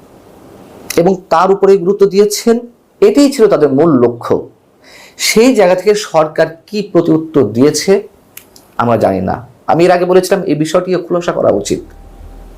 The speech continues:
যদি দেশের জন্য ভালো হয়ে থাকে তাহলে ওপেন তো বলতে হবে। আমি আবারও বলছি, লুকোচুরি যদি করা হয়ে থাকে সেটাই মানুষের মধ্যে নানান ধরনের সন্দেহ, অবিশ্বাস, প্রশ্নের সৃষ্টি করছে।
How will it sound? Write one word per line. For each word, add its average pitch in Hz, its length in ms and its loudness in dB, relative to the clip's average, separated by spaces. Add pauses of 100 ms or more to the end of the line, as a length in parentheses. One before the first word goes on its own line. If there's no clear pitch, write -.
(1300)
যদি 202 220 4
দেশের 220 360 2
জন্য 214 180 2
ভালো 175 360 2
হয়ে 208 180 2
থাকে 208 280 2
তাহলে 208 340 -2
ওপেন 214 320 2
তো 240 80 0
বলতে 247 360 2
হবে। 135 280 0
আমি 165 140 2
আবারও 214 320 4
বলছি, 117 540 -6
লুকোচুরি 226 640 -2 (300)
যদি 185 180 2
করা 196 300 4
হয়ে 202 180 2
থাকে 208 220 0
সেটাই 196 280 2
মানুষের 175 340 0
মধ্যে 160 200 2
নানান 147 260 2
ধরনের 139 220 0
সন্দেহ, 123 380 -2
অবিশ্বাস, 120 480 0 (340)
প্রশ্নের 170 300 2
সৃষ্টি 127 320 -2
করছে। 92 480 -2